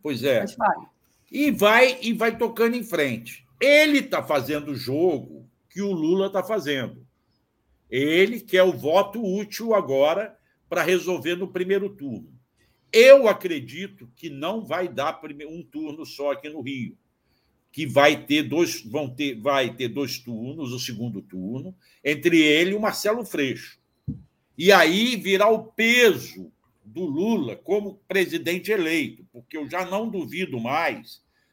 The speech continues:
Speaker 1: da eleição do Lula no dia dois, no domingo. Domingo à noite nós vamos comemorar o novo presidente, o Lula retornando à presidência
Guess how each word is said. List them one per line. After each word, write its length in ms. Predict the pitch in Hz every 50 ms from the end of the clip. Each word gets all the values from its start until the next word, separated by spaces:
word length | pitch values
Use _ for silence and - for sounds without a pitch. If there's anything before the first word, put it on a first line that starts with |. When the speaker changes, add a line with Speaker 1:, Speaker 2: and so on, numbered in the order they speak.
| _ _ _ _
Speaker 1:
da 220 | 107 143 151 156
eleição 640 | 160 165 160 156 143 127 127 - - 151 160 156
do 80 | 147 151 139
Lula 520 | 123 117 135 156 160 147 135 110 92 - _ _ _ _ _ _ _ _
no 140 | 127 143 135
dia 240 | 123 131 165 170 160
dois, 640 | - 127 135 143 135 113 - - - - - - _ _ _ _ _ _ _ _ _
no 160 | - 120 139 147
domingo. 560 | 160 180 170 151 147 147 135 104 - 123 123 _ _ _ _ _ _ _ _ _ _ _ _ _ _ _
Domingo 320 | - 120 131 160 185 180 208
à 80 | 202
noite 320 | 190 190 196 196 196 196 180
nós 240 | 208 196 165 143 131
vamos 260 | 180 180 180 - -
comemorar 800 | - 185 180 170 170 165 160 151 156 156 170 175 170 - - _ -
o 80 | 170 165
novo 400 | 156 160 165 180 185 180 190 190
presidente, 640 | 185 175 180 175 175 185 185 156 131 117 120 127
o 80 | 131 127
Lula 320 | 127 147 160 175 185 156
retornando 640 | 139 185 180 185 - 165 147 127 143 156 175 185 180
à 60 | 160 -
presidência 960 | - 170 180 170 147 143 165 143 104 139 147 165 180 165 - - 196 190 -